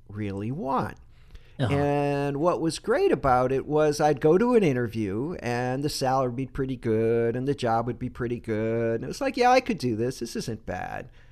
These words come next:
Speaker 1: But it's not really what I want." So I would just say no.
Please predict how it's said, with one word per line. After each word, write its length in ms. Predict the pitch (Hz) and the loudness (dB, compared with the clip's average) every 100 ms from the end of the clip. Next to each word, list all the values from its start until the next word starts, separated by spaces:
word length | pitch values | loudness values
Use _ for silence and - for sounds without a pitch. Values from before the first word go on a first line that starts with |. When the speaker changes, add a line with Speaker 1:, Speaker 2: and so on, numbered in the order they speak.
| - - - - | -20 -20 -16 -6
Speaker 1:
But 80 | 233 | -6
it's 160 | - | -4
not 280 | 226 262 262 | 0 2 4
really 260 | 226 220 190 | 6 6 6
what 160 | 175 | 4
I 140 | 175 175 | 2 4
want." 340 | 208 285 - - | 4 2 -2 -4
So 100 | - | 2
I 80 | 226 | 4
would 100 | 247 | 6
just 180 | 220 - | 4 4
say 180 | 226 247 | 4 4
no. 420 | 277 302 175 123 | 4 2 0 -8